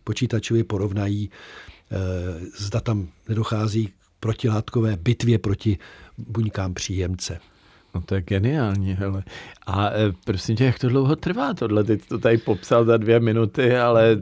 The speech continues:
Speaker 2: jako udělat typizaci,
Speaker 1: No, ty typizace,
Speaker 2: to
Speaker 1: no, ty typizace trvá,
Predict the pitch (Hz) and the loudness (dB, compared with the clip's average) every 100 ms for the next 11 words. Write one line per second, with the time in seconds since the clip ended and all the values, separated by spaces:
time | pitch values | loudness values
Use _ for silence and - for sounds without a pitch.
0 | 107 101 - 113 104 98 98 101 - 110 | 2 0 2 0 0 0 2 2 0 -4
1 | - 151 - 160 - - 160 156 - 160 | 2 4 6 4 6 6 6 4 2 0
2 | 156 - 170 170 - - 170 160 170 - | 0 2 2 2 0 0 2 4 2 2
3 | 170 - - 147 156 143 | 0 0 0 2 4 2